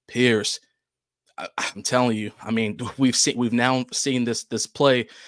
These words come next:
with bringing Ziggy on the, uh, on the offense side of the ball to Mo Alley-Cox twice. One time almost broke it off for a touchdown. Second time, of course, for a little two-point conversion for us, or excuse me, to get a first down.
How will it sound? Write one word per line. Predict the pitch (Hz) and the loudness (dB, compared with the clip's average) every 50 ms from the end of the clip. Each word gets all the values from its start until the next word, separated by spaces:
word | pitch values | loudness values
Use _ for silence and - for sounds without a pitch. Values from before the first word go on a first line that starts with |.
| - - _ | -20 -10 _
with | 113 107 | -6 -2
bringing | 101 120 123 123 120 117 | 0 0 2 2 2 0
Ziggy | 107 101 123 123 120 120 120 117 - - | 0 0 -2 0 0 0 -2 -2 -4 -4
on | - 120 120 117 | -4 -2 -2 -2
the, | 113 110 107 104 | -2 -2 -2 -2
uh, | 104 104 107 107 107 104 107 - | -2 -2 -2 -2 -2 -4 -6 -8
on | 113 113 | -6 -4
the | 110 113 120 | -2 0 0
offense | 123 - - 113 - | 0 0 -2 -6 -4
side | - 117 113 110 | -2 -2 -2 -2
of | 110 | -4
the | 101 | -4
ball | 95 117 113 113 107 | -2 0 0 0 0
to | - - | -2 -4
Mo | 110 110 113 113 | -4 -4 -2 -2
Alley-Cox | 110 107 104 - 113 104 101 - - | -4 -4 -4 -4 -4 -4 -4 -6 -10
twice. | - - - 147 135 107 98 - - - _ _ _ _ _ | -10 -6 -2 -2 -2 -2 -2 -6 -10 -14 _ _ _ _ _
One | - 117 120 117 | -4 -2 -2 -2
time | - 127 117 117 | 0 0 0 0
almost | 113 113 113 110 - | 0 -2 -4 -4 -2
broke | 120 117 113 - | -2 -2 0 0
it | 104 | -2
off | 107 110 107 - | -2 -2 -4 -4
for | - 107 104 | -6 -6 -6
a | |
touchdown. | 104 - 113 107 - - - 110 107 107 107 104 - _ _ _ | -4 -6 -6 -6 -6 -6 -6 -6 -6 -6 -6 -8 -12 _ _ _
Second | - 120 117 110 | -6 -6 -4 -4
time, | - 117 107 107 | -4 -6 -6 -6
of | 101 - | -8 -4
course, | - 113 113 - | -2 -2 -2 -2
for | - - | -4 -6
a | 113 | -4
little | 104 107 107 | -4 -4 -6
two-point | - 110 - - 113 110 | -8 -10 -12 -12 -12 -12
conversion | - 95 110 107 104 - - | -10 -8 -8 -8 -8 -10 -8
for | - 113 110 | -6 -4 -4
us, | 107 - - | -2 2 4
or | 147 127 | 4 4
excuse | 113 - - 131 110 | 4 2 -2 -8 -8
me, | 107 98 | -10 -12
to | - 110 | -8 -4
get | 101 135 - | -4 -2 -2
a | |
first | - - 110 104 - | -4 -6 -8 -8 -6
down. | - 104 104 104 | -8 -8 -8 -8